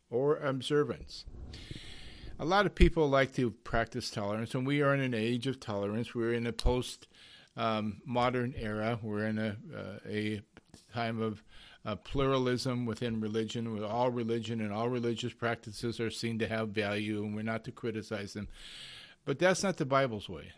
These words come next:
The, the Bible declares that there's one God and one mediator between God and man, is, and the man Christ,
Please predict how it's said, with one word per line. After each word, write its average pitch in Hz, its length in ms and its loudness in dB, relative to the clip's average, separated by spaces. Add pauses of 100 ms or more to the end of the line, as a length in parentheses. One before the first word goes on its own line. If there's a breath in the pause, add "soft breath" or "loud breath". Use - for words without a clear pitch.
The, - 100 -8
the 117 180 -8
Bible 165 560 2 (200)
declares 127 480 -2
that 113 140 -2
there's 110 180 -4
one 143 280 -2
God 117 440 0 (220)
and 107 160 -4
one 143 200 2
mediator 120 500 2
between 104 380 -6
God 107 240 2
and 104 100 -2
man, 104 260 -2
is, 107 200 -6
and 107 220 -6
the 101 60 -4
man 120 300 -2
Christ, - 440 -6